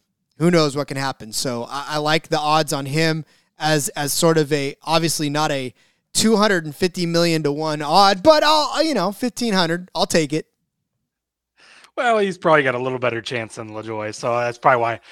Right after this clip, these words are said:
Speaker 2: probably why there's a little bit of a, a discount on LaJoie there. But, uh, <laughs> no, I love this one too. Daniel Suarez, we've seen it from him all season. He can be good. He can run up front. He was just having a problem putting it together. He's pr-, put it together now, proven he can.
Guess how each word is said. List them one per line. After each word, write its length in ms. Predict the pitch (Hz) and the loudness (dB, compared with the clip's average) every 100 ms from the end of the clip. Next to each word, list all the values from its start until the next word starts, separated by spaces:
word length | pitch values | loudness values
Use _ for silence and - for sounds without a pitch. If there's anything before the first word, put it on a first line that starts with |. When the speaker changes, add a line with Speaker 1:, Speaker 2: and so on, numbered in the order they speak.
| - - | -6 6
Speaker 2:
probably 180 | 190 | 8
why 160 | 175 156 | 10 8
there's 160 | 151 143 | 6 4
a 40 | |
little 200 | 143 139 | 2 2
bit 100 | 131 | 0
of 100 | 120 | 0
a, 420 | 120 120 117 123 | 0 0 -2 -4
a 40 | 120 | -4
discount 460 | 131 - 123 110 | -6 -6 -8 -6
on 180 | 107 110 | -10 -10
LaJoie 720 | 110 113 117 117 120 127 113 | -10 -12 -14 -12 -6 -4 -4
there. 180 | 110 107 | -6 -8
But, 300 | 113 117 - | -8 -10 -10
uh, 300 | 120 120 147 - | -10 -8 -8 -10
<laughs> 160 | 147 - | -14 2
no, 200 | 170 160 156 | 6 6 6
I 80 | |
love 180 | 165 165 | 6 4
this 180 | 160 - | 4 0
one 140 | 143 | -4
too. 220 | 131 143 135 | -2 -4 0
Daniel 260 | 143 143 | 0 0
Suarez, 500 | - 143 139 135 127 - _ _ _ | -4 -2 -2 -2 -6 -18 _ _ _
we've 140 | 147 139 | -10 -2
seen 200 | 165 165 | 0 2
it 100 | 147 | 2
from 160 | 151 | 0
him 140 | 147 143 | 0 0
all 100 | 135 | -2
season. 380 | - 156 143 139 | -2 -6 -4 -6
He 100 | 139 | -6
can 240 | 139 120 | -6 -6
be 220 | 117 143 | -4 -2
good. 240 | 135 139 135 | -2 -2 -4
He 60 | |
can 120 | 131 | -8
run 180 | 117 135 | -6 -4
up 120 | 131 | -4
front. 360 | - 139 135 135 _ _ _ _ _ | -4 -4 -4 -6 _ _ _ _ _
He 80 | 131 | -10
was 120 | 123 | -6
just 140 | 139 143 | -4 2
having 240 | 139 135 | 2 2
a 40 | |
problem 300 | 131 139 135 | 2 2 2
putting 200 | 127 139 | -4 -8
it 80 | 127 | -8
together. 500 | 131 135 135 135 117 _ _ _ | -4 0 2 0 -4 _ _ _
He's 200 | - 117 | -16 -16
pr-, 180 | - 151 | -6 -6
put 240 | 139 160 156 | -2 2 2
it 80 | |
together 320 | 143 139 143 139 | 2 4 4 4
now, 240 | 139 135 | 2 2
proven 320 | - 143 139 | -2 -4 -4
he 80 | 131 | -6
can. 400 | 139 135 135 | -6 -4 -4